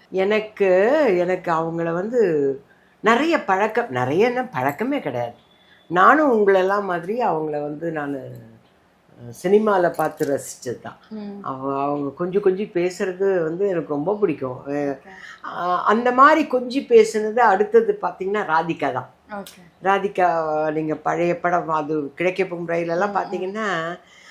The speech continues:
Speaker 1: "அடி அத்தி, அத்தி தீன்னு" அது, அதுவும் அப்படியே அழகா கொஞ்சுற மாதிரி தான் பேசும்.
Speaker 2: ஓகே.
Speaker 1: இ-, இப்ப வரலுமே ராதிகா வந்து அப்படியே ப-, பர்ஃபெக்டா பேசுதுன்னு சொல்ல முடியாது. அதே அந்த கொஞ்சலோட தான் இருக்குது. அந்த மாதிரி நானும் அவங்கள பார்த்து ரசிச்சது தான்.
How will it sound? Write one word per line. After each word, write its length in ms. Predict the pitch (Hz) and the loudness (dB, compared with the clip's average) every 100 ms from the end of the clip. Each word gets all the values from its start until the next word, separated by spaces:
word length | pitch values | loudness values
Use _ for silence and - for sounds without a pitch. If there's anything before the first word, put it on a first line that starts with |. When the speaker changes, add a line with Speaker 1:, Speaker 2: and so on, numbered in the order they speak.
| - | -10
Speaker 1:
"அடி 240 | - 285 311 | 0 4 6
அத்தி, 580 | 220 - 202 240 320 294 | 6 2 -4 0 4 4
அத்தி 300 | 262 285 220 | 4 -2 -2
தீன்னு" 260 | 254 330 339 | -2 0 2
அது, 260 | 262 277 | 4 6
அதுவும் 440 | 269 277 349 294 240 | 6 8 8 8 8
அப்படியே 260 | 233 277 | 6 8
அழகா 480 | 233 208 240 226 285 | 8 10 6 6 2
கொஞ்சுற 480 | 254 277 226 240 208 | 4 2 6 6 6
மாதிரி 180 | 185 180 | 4 4
தான் 160 | 190 | 2
பேசும். 420 | 180 151 - 269 - | 0 -2 -4 -8 -10
Speaker 2:
ஓகே. 480 | 208 202 - 190 165 | -16 -18 -20 -14 -8
Speaker 1:
இ-, 300 | 165 170 160 | -4 -2 0
இப்ப 340 | 156 - 269 | 0 6 8
வரலுமே 460 | 294 302 311 320 339 | 10 10 6 6 8
ராதிகா 480 | 277 254 269 269 254 | 10 10 8 8 8
வந்து 260 | 240 240 262 | 6 6 8
அப்படியே 440 | 202 208 226 208 | 8 8 8 8
ப-, 540 | 208 - 165 156 143 - | 6 -2 -4 -4 -6 2
பர்ஃபெக்டா 520 | 233 233 262 - 240 208 | 2 4 2 4 2 4
பேசுதுன்னு 360 | 208 208 214 | 2 2 -2
சொல்ல 240 | 202 185 180 | 0 0 0
முடியாது. 280 | 160 160 | 0 2
அதே 300 | 156 160 202 | 2 4 6
அந்த 240 | 233 202 170 | 6 2 -2
கொஞ்சலோட 540 | 170 170 180 170 151 143 | -4 -2 0 0 -2 -4
தான் 160 | 160 | -6
இருக்குது. 600 | 147 135 135 139 127 139 - _ - - - | -6 -8 -10 -12 -12 -12 -16 _ -20 -20 -6
அந்த 200 | 233 285 | -2 2
மாதிரி 220 | 330 339 | 2 4
நானும் 400 | 233 240 320 320 | 6 6 6 6
அவங்கள 280 | 233 208 185 | 6 4 2
பார்த்து 300 | 214 208 208 | 0 0 -2
ரசிச்சது 640 | 165 160 - - 214 175 | -2 -4 -10 -2 0 0
தான். 200 | 139 - | -2 -6